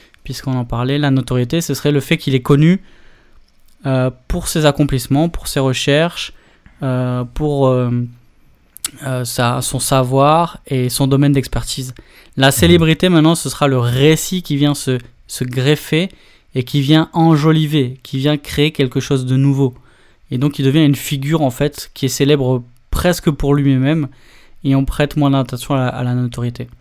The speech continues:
Speaker 2: Hmm.
Speaker 1: Donc, si je résume, la notoriété,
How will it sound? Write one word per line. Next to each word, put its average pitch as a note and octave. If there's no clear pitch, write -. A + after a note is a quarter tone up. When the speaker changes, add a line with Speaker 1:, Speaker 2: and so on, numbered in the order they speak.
Speaker 2:
Hmm. G2+
Speaker 1:
Donc, -
si -
je D#3+
résume, D#3
la C3
notoriété, D3+